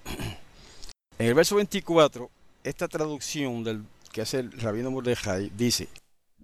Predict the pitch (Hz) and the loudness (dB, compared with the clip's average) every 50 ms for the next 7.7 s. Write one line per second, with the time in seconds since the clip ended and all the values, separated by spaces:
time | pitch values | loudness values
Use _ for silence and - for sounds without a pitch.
0 | - _ _ _ _ _ _ _ _ _ _ _ _ _ _ _ _ _ _ _ | -20 _ _ _ _ _ _ _ _ _ _ _ _ _ _ _ _ _ _ _
1 | _ _ _ _ _ _ _ _ _ _ _ _ - - 117 135 - 160 147 143 | _ _ _ _ _ _ _ _ _ _ _ _ -2 2 2 2 4 2 2 4
2 | 156 156 156 139 131 147 147 151 143 127 135 135 131 127 120 120 - - - 113 | 4 4 4 2 2 2 2 2 2 4 4 4 6 4 4 2 0 -2 -4 -2
3 | 107 117 135 160 180 214 214 - - - - - - - 107 101 101 104 120 147 | -2 -2 -2 -2 -2 -6 -8 -12 -16 -20 -20 -14 -6 -2 -2 0 2 2 2 2
4 | - - - 104 87 110 101 104 113 104 98 - - 110 135 - - 151 143 147 | 2 0 -4 -4 -4 -4 -2 -2 -2 -4 -4 -2 -2 -2 -2 0 4 4 6 6
5 | 160 170 - - - - - - - - - _ - - _ _ _ - 113 117 | 6 4 2 -2 -8 -14 -20 -20 -20 -20 -20 _ -20 -20 _ _ _ 2 2 4
6 | 131 147 135 117 113 110 87 69 117 123 110 131 123 117 117 113 101 - - 98 | 4 4 4 4 2 0 -2 -4 -6 -4 0 0 0 2 2 0 -2 -2 -4 -6
7 | 98 98 - - - 120 110 117 139 143 123 98 107 127 | -8 -8 -10 -2 0 2 4 4 6 6 6 6 4 2